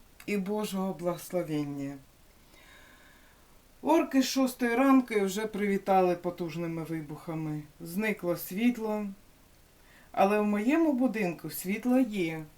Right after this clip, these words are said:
завдяки пристрою, який називається конвертор, який діє від акумулятора і підвищує напругу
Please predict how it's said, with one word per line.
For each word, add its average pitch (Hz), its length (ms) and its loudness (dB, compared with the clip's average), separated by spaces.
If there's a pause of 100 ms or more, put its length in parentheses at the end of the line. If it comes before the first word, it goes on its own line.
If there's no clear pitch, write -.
(240)
завдяки 202 640 0
пристрою, 196 960 0 (300)
який 214 400 0
називається 240 840 2
конвертор, 226 960 0 (920)
який 233 460 2
діє 254 460 4
від 226 180 -4
акумулятора 208 1000 2 (140)
і 196 120 -2
підвищує 214 800 0
напругу 208 680 0